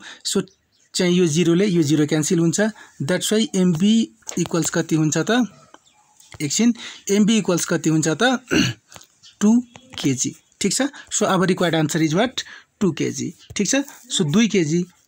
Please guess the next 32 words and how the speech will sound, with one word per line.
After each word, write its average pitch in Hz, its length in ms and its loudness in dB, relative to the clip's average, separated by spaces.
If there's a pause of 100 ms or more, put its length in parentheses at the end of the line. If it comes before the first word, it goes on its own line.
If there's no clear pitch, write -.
(120)
uh, 147 180 -10
two 233 80 2
केजी 175 240 0
will 151 140 4
be 156 100 4
the 220 220 2 (380)
correct 139 240 -2
answer। 131 340 -4 (440)
so 202 120 2
A 175 320 2
is 151 80 -2
the 220 160 -2 (380)
correct 160 260 -2
option 147 300 -4
here। 131 220 -2 (440)
अब 269 180 4
यसलाई 247 240 2
चाहिँ 175 200 0
हामी 151 240 2 (140)
shortcut - 540 -2
तरिकाले 127 420 -4
हेरौँ। 127 240 -8 (300)
ठिक 214 100 -2
छ, 247 100 -2 (360)
हामीले 180 300 2
यसलाई 190 200 2
बुझ्ने 185 320 4
तरिकाले 185 460 0
लामो 196 420 4
तरिका 156 340 0
apply 131 280 -2
गऱ्यौँ। 147 320 0